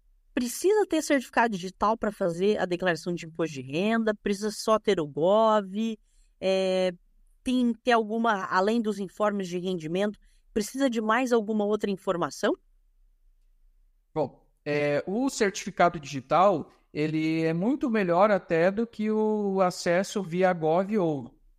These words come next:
Speaker 2: né? Quando a pessoa, quando você faz o certificado digital, é, é, tem um, um agente de registro que ela vai validar as suas informações e o certificado digital, ele vai abrir as portas ali pra você poder acessar o ecac.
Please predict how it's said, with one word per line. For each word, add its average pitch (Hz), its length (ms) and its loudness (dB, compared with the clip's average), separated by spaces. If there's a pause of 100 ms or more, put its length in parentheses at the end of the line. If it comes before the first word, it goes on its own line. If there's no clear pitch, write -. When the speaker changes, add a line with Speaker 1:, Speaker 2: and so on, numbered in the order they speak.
(140)
Speaker 2:
né? 143 200 -8 (340)
Quando 165 160 2
a 190 60 2
pessoa, 185 420 2 (340)
quando 208 220 0
você 214 240 -2
faz 175 280 2
o - 40 -10
certificado 151 640 -2
digital, 151 840 0 (300)
é, - 220 -14
é, 143 120 -4
tem 156 220 0
um, 190 140 -2 (120)
um 170 140 -4
agente 165 480 0
de 151 120 -14
registro 160 600 -4
que - 80 -2
ela 170 160 4
vai 160 200 2
validar 160 440 2
as 175 80 -2
suas 165 260 -4
informações 160 960 -4 (260)
e 160 200 -2
o 175 80 0
certificado 180 720 0
digital, 180 560 0
ele 220 120 0
vai 208 240 2
abrir 196 280 -2
as 220 160 0
portas 175 440 0
ali 165 160 -2
pra 180 140 -4
você 180 260 -6
poder 175 280 -2
acessar 175 480 0
o 190 60 0
ecac. 175 360 0